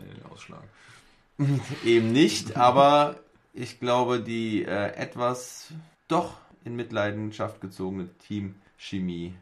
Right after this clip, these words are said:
Speaker 2: der Jazz verhindert größere Erfolge. Das ist meine, meine Meinung dazu. Okay, ja, das ist der dritte gegen den sechsten. Und, ähm, dann fehlt uns ja eigentlich noch ein Matchup. Und zwar der erste gegen den achten. Der erste
Speaker 1: Hm.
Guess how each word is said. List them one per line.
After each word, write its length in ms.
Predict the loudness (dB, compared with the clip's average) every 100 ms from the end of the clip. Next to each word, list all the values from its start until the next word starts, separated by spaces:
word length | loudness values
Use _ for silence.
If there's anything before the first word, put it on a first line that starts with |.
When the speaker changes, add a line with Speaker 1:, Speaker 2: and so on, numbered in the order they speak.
| _ _
Speaker 2:
der 140 | -10 -8
Jazz 560 | -6 -6 -6 -10 -18 _ _ _ _ _
verhindert 600 | -4 -2 0 0 0 -2 -16 _ _ _ -18
größere 420 | -4 -4 -4 -6
Erfolge. 460 | -6 -8 -12 -12 -14 -20 _ _
Das 200 | -18 -16
ist 340 | -18 -20 -20 -12
meine, 440 | -4 -2 -2 -4 -8 -8
meine 220 | -6 -4
Meinung 280 | -4 -4 -6
dazu. 400 | -8 -10 -10 -10 -14 -2
Okay, 540 | 0 4 4 2 -2 -8
ja, 240 | 0 2 2
das 180 | 0 -8
ist 140 | -8
der 60 | -6
dritte 260 | -4 -6
gegen 140 | -6 -4
den 140 | -4
sechsten. 680 | -4 -6 -10 -8 -6 -6 -8 -20 -20 -8
Und, 560 | -2 0 0 -2 -6 -8 -2
ähm, 380 | -2 -2 -4
dann 160 | -4 -4
fehlt 240 | -4 -4
uns 340 | -4 -8 -10 -20 _ _
ja 120 | -4
eigentlich 280 | -2 -2 -2
noch 140 | -4 -2
ein 240 | -2 0
Matchup. 440 | -2 -2 -6 -6 -10 _ -12
Und 160 | -12
zwar 240 | -6 -4 0
der 180 | -2
erste 400 | 0 0 0 -4
gegen 200 | -2 -2
den 160 | -2 -2
achten. 580 | -4 -6 -8 -6 -6 -8
Der 120 | -6 -2
erste 440 | -2 0 0 0
Speaker 1:
Hm. 220 | -2 -8